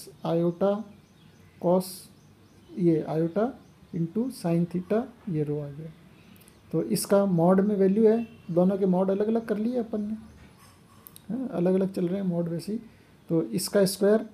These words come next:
प्लस इमेजिनरी पार्ट का स्क्वायर, ऐसे रियल का स्क्वायर प्लस इमेजिनरी का स्क्वायर। अब इसको आप खोल लेंगे, तो rho square cos square phi plus rho square sin square phi बराबर rho square, lambda square cos square theta plus lambda square sin square theta बराबर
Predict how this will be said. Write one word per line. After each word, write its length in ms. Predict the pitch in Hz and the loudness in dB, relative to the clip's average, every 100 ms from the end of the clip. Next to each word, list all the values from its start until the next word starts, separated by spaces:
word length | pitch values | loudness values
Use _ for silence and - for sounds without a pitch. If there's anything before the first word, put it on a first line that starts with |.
| - | -6
प्लस 260 | 202 247 - | 0 2 2
इमेजिनरी 480 | 170 170 170 170 170 | 2 4 4 0 0
पार्ट 300 | 160 156 170 | -2 -4 -4
का 120 | 165 | -8
स्क्वायर, 320 | - 165 165 | -8 -10 -6
ऐसे 260 | 170 165 185 | -6 -2 2
रियल 280 | 160 190 196 | 4 4 2
का 140 | 202 | -2
स्क्वायर 340 | 196 - 190 | -4 -2 -2
प्लस 320 | 185 220 262 - | 0 0 -2 -4
इमेजिनरी 480 | 180 160 156 156 160 | -4 -2 -2 -4 -6
का 140 | 160 | -8
स्क्वायर। 340 | 147 - 160 156 - - - - | -10 -12 -12 -12 -16 -20 -20 -4
अब 120 | 214 190 | 2 2
इसको 220 | - 180 | 2 0
आप 180 | 151 - | 0 -2
खोल 180 | 185 190 | 0 2
लेंगे, 300 | 190 185 180 185 - - - - | 4 2 0 -6 -14 -20 -20 -6
तो 80 | 160 | 0
rho 140 | 151 190 | 4 4
square 320 | 190 - 180 180 | 4 0 0 2
cos 260 | 180 175 180 | 0 0 -4
square 260 | - 180 | 0 0
phi 240 | 170 170 175 | 0 0 0
plus 280 | 175 175 170 | 0 -2 0
rho 180 | 165 170 | 0 0
square 320 | - 170 170 | 0 -2 -2
sin 280 | 170 170 165 | -2 -4 -4
square 300 | - 175 170 | -2 -2 -2
phi 220 | 170 165 | 0 0
बराबर 340 | 160 165 165 | 0 0 -2
rho 160 | 151 156 | 0 -2
square, 320 | 151 - 143 147 - - - - | -2 -6 -8 -10 -18 -20 -20 -4
lambda 360 | 156 165 180 185 | 0 4 4 2
square 300 | 180 180 180 | 2 -2 -2
cos 280 | 175 180 175 | 0 0 -2
square 280 | - 180 175 | -4 -2 -2
theta 320 | 185 175 180 175 | -2 -2 -2 0
plus 180 | 180 | -2
lambda 340 | 170 170 170 175 | 0 -2 0 0
square 280 | 170 175 175 | -2 -2 -2
sin 260 | 170 170 | -2 -4
square 280 | 170 - 170 170 | -4 -2 -2 -2
theta 240 | 170 175 165 | -4 -2 -2
बराबर 380 | 170 165 196 | -2 -2 -2